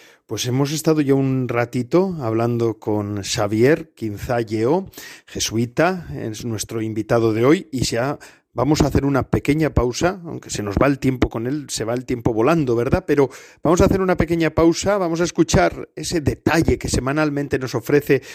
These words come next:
nuestra amiga y colaboradora, hermana Silvia Rozas, jesuitina, directora de Eclesia, y después de escuchar a Silvia, volvemos y seguimos con Xavier Lleó, eh, Quinzá Lleó, que es, tiene mucho que decirnos,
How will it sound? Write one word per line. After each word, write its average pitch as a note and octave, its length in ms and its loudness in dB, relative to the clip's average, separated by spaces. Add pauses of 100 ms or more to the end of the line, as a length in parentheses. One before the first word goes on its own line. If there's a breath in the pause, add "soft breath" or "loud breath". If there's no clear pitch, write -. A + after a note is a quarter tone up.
(160 loud breath)
nuestra B2 720 4
amiga C3 380 2
y D#3 60 8
colaboradora, C3+ 680 2 (400 loud breath)
hermana B2 560 -2
Silvia C3+ 460 4
Rozas, C#3+ 760 0
jesuitina, C#3+ 800 -2
directora C3+ 540 2
de B2 60 2
Eclesia, D#3 580 -4 (400 loud breath)
y C3 100 -6
después A#2 540 2
de A2 80 -4
escuchar B2 400 -2
a A2+ 80 0
Silvia, E3+ 420 2 (180 loud breath)
volvemos B2 520 2
y D3+ 60 2
seguimos A#2 440 -4
con A2+ 160 -6
Xavier A2+ 400 0
Lleó, A2 300 4 (360 loud breath)
eh, A#2+ 220 4 (260)
Quinzá C3+ 460 2
Lleó, A2 360 -6 (260 soft breath)
que A#2 240 -6
es, - 480 -8 (160)
tiene C3+ 180 2
mucho B2+ 220 -2
que G2+ 100 -6
decirnos, - 640 -8